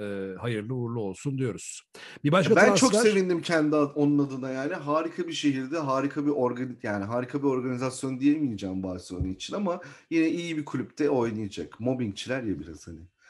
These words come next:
Speaker 1: Evet, evet. Aynen öyle. O
Speaker 2: <laughs>
Speaker 1: daha zorlayıcı da olacak onun için. Ee, bir başka
Speaker 2: Milli
Speaker 1: transfer
Speaker 2: takım için de güzel bir şey.
Speaker 1: Milli takım için zaten şu anda, e, e, Sertaç'ın kazanımı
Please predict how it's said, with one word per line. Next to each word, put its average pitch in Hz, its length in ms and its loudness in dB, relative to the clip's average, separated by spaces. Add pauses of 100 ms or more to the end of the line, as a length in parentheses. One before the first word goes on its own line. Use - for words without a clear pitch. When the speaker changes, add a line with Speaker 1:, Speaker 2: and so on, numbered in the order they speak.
(240)
Speaker 1:
Evet, 127 280 2
evet. 104 300 -4
Aynen 113 300 -2
öyle. 120 180 6
O 165 840 2
Speaker 2:
<laughs> - 0 -
Speaker 1:
daha 135 280 6
zorlayıcı 135 580 6
da 165 60 4
olacak 107 360 0
onun 95 220 -10
için. - 280 -6 (600)
Ee, 104 960 -4
bir 104 200 0
başka 151 280 4
Speaker 2:
Milli 262 160 10
Speaker 1:
transfer 208 160 6
Speaker 2:
takım 233 360 6
için 135 220 4
de 190 60 6
güzel 170 340 6
bir 107 40 -2
şey. - 340 -6 (960)
Speaker 1:
Milli 123 180 -6
takım 247 220 -6
için 151 100 -4
zaten 123 360 -6
şu 131 240 -6
anda, 147 480 0 (500)
e, 110 80 -2 (640)
e, 113 120 -6
Sertaç'ın 123 680 0
kazanımı 135 680 2